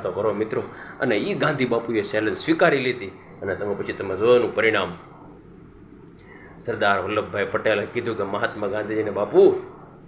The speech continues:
પાંચસો ને બાસઠ રજવાડા એક કરી દેવાની જવાબદારી મારી."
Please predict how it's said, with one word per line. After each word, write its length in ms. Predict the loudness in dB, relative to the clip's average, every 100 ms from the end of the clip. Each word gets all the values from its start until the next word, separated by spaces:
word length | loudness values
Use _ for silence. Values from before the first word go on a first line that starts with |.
| -20 -20 -20 -20 -20 -20 -20 -20 -10
પાંચસો 340 | 0 0 2 0
ને 120 | 0
બાસઠ 400 | 0 2 0 -2
રજવાડા 400 | -6 0 2 4
એક 320 | 4 2 0
કરી 140 | -4 -2
દેવાની 320 | -2 -4 -4
જવાબદારી 480 | -2 -2 -2 -6 -8 -10
મારી." 200 | -10